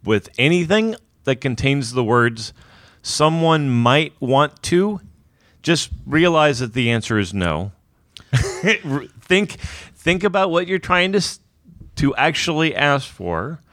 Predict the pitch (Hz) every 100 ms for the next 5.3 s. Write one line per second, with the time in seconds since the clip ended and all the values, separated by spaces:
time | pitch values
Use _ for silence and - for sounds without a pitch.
0 | - - - - - 135 135 139 135 123
1 | - _ _ _ _ - - - 170 175
2 | 175 - - - _ _ _ _ _ _
3 | _ 131 170 208 180 180 - 147 120 117
4 | - 127 123 117 - 120 117 117 117 -
5 | 90 - -